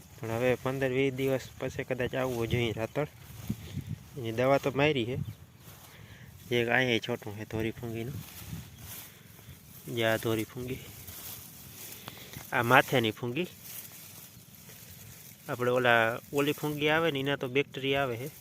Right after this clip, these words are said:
પણ આના કોઈ બેક્ટેરિયા ગણ ના કરે.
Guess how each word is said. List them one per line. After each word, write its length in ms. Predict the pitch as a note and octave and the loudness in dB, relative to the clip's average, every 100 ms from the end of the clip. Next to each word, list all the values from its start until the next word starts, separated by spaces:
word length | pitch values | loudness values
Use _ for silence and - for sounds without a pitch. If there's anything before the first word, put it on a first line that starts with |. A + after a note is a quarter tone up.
| - - - | -18 -18 -10
પણ 160 | - A2+ | -4 -2
આના 380 | A2+ A#2+ B2+ C3 | -2 -2 -2 -2
કોઈ 180 | C3+ C3 | 0 2
બેક્ટેરિયા 600 | C3+ - C#3+ C3+ C3+ C3 | 2 0 0 2 4 4
ગણ 280 | B2+ C#3 C#3+ | 4 2 2
ના 140 | B2 | -2
કરે. 220 | - A#2+ | -2 -6